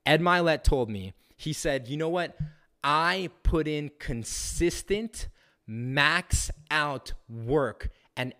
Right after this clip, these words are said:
energy into my business, and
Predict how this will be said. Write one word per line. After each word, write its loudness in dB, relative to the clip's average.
energy -4
into -4
my -4
business, -4
and -6